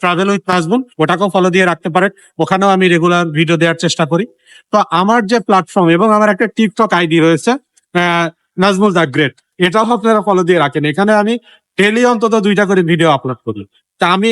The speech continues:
এবং আরেকটা কথা বলে রাখি যে আমার যে দুইটা YouTube চ্যানেল, নাজমুল the গ্রেট এবং দেশি ভাই, দেশি ভাই on fire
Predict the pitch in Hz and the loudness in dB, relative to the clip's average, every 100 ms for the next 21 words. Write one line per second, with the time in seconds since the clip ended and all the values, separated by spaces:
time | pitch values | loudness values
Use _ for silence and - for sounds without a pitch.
0 | 202 202 233 202 120 _ _ 160 190 185 | 0 0 2 0 -4 _ _ -4 -4 -2
1 | 226 220 240 208 196 175 180 170 175 185 | -2 0 0 2 2 2 0 0 0 0
2 | 185 220 175 196 220 185 226 - 196 185 | 0 0 0 0 2 2 -2 0 0 0
3 | 143 175 170 190 185 160 202 208 202 185 | 0 0 0 0 0 0 0 0 0 0
4 | 165 196 202 196 170 175 202 208 202 190 | -2 0 0 0 -2 0 0 0 0 0
5 | 170 | 0